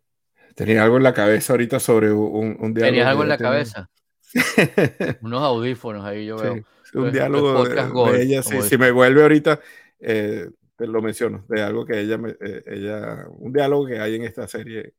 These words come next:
Speaker 1: en
Speaker 2: Mm.
Speaker 1: Happy Valley que me encantó.
Speaker 2: Ella trabajó, creo que en una serie en Estados Unidos que se llamaba Chuck.
Speaker 1: ¿Ah,
Speaker 2: Era
Speaker 1: sí?
Speaker 2: un tipo que cayó por casualidad, eh, eh, tipo que trabajaba en un, como en un Office Depot y entonces, eh, por casualidad empezó a ser un agente secreto, porque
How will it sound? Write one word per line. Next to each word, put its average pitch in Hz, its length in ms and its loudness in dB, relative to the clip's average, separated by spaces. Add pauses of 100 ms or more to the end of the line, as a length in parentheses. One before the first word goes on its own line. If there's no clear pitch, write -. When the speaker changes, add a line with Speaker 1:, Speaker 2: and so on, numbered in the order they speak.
(140)
Speaker 1:
en 117 160 -8
Speaker 2:
Mm. - 20 -6
Speaker 1:
Happy - 160 -16
Valley 95 260 -18
que 101 80 -18
me 104 80 -18
encantó. - 440 -20
Speaker 2:
Ella 123 180 -4
trabajó, 117 340 -2
creo 127 140 -8
que 135 60 -10
en 135 60 -6
una 131 160 -6
serie 131 520 -8
en 104 80 -12
Estados 107 280 -12
Unidos 123 160 -14
que 123 80 -20
se 123 60 -14
llamaba 104 300 -14
Chuck. - 340 -10 (1080)
Speaker 1:
¿Ah, 98 60 -12
Speaker 2:
Era - 20 -12
Speaker 1:
sí? 120 100 -6
Speaker 2:
un 107 120 -12
tipo 120 280 -12
que 117 280 -8
cayó 98 380 -6
por 113 300 -8 (140)
casualidad, 98 1040 -6
eh, - 220 -16 (260)
eh, 95 460 -12
tipo 107 180 -12
que 120 100 -6
trabajaba 92 460 -4
en 107 100 -8
un, 107 160 -10
como 95 220 -12
en 90 60 -12
un 92 200 -12
Office 107 260 -8
Depot 127 460 -6
y 107 140 -8
entonces, 98 640 -10 (760)
eh, 98 400 -6 (120)
por 101 160 -6
casualidad 95 480 -2
empezó 104 280 -8
a 98 40 -6
ser 101 240 -4
un 104 380 -10
agente 113 300 -4
secreto, 92 480 -10
porque 87 240 -12